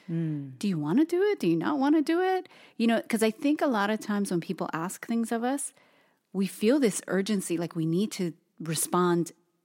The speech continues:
Speaker 2: in that moment. I know I do.
Speaker 1: Like,
Speaker 2: Do you
Speaker 1: with a yes or no.
Speaker 2: Yes.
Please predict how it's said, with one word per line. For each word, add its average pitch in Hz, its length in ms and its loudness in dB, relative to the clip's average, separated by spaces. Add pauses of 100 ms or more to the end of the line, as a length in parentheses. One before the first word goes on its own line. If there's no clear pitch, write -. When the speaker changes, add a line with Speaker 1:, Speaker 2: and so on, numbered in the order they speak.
(120)
Speaker 2:
in 175 160 4
that 160 160 -2
moment. 147 340 -4 (560)
I 208 140 4
know 302 140 6
I 185 160 2
do. - 200 -8
Speaker 1:
Like, 180 200 0
Speaker 2:
Do 190 80 -6
you 202 120 -6
Speaker 1:
with 208 220 6
a 202 60 8
yes 165 260 2
or 175 100 4
no. 147 260 0 (120)
Speaker 2:
Yes. 202 760 0